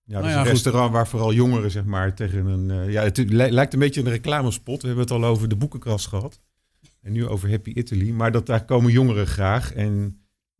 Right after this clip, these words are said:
Speaker 2: dat is ook nog betaalbaar.
Speaker 1: Ja,
Speaker 2: Dus,
Speaker 1: ja, maar goed, eh, waar jongeren bij elkaar komen, betaalbaar in Capelle.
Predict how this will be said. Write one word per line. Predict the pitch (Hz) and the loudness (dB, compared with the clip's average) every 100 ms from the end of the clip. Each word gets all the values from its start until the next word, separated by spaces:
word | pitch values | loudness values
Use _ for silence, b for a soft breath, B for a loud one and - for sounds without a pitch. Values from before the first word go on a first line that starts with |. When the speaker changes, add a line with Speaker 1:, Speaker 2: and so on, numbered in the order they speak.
| _ _ | _ _
Speaker 2:
dat | 90 | -6
is | 98 117 | -4 -2
ook | 104 | -2
nog | 90 | -2
betaalbaar. | - 95 82 85 76 73 - _ _ | -2 0 0 0 -2 -4 -8 _ _
Speaker 1:
Ja, | 127 117 92 | -10 -8 -10
Speaker 2:
Dus, | - - | -16 -10
Speaker 1:
ja, | 131 131 | -6 -6
maar | 113 | -4
goed, | 127 143 | -4 -6
eh, | - 110 - 120 113 | -6 -6 -6 -6 -2
waar | 123 | 0
jongeren | 123 139 123 120 | 4 4 4 4
bij | 117 | 2
elkaar | 113 147 147 | 2 2 0
komen, | - 139 135 135 76 117 | 2 2 4 2 0 -4
betaalbaar | 123 147 151 120 117 127 | -2 -2 0 2 2 2
in | 147 120 | 2 0
Capelle. | 113 151 123 135 165 | 0 0 2 0 -2